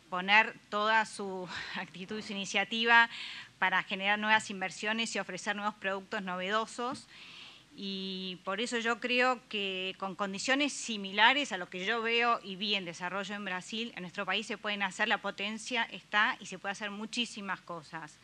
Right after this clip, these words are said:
Pero bueno, yo creo que la única forma de lograrlo es con una ley estable, que esté por lo menos por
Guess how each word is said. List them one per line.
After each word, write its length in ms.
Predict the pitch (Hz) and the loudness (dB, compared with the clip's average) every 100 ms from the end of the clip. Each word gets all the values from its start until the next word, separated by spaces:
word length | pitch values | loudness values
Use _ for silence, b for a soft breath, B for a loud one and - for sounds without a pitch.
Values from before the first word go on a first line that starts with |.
| b b b b | b b b b
Pero 160 | 196 | 0
bueno, 240 | 214 202 185 | 2 2 0
yo 160 | 185 | -4
creo 180 | 214 233 | 0 2
que 80 | 214 | 4
la 120 | 208 | 2
única 280 | 226 247 220 | 4 2 0
forma 260 | 214 214 226 | -2 -2 0
de 60 | |
lograrlo 400 | 208 202 208 226 | 0 4 4 4
es 60 | 220 | -2
con 220 | - 190 | -6 -4
una 200 | 208 208 | 0 0
ley 220 | 208 208 | 0 -2
estable, 680 | 202 - 233 226 226 233 240 | -4 4 8 8 6 0 -2
que 80 | 190 | -4
esté 200 | - 190 | -10 -10
por 140 | - | -8
lo 80 | 170 | -10
menos 260 | 175 190 214 | -8 -6 -8
por 160 | - | -6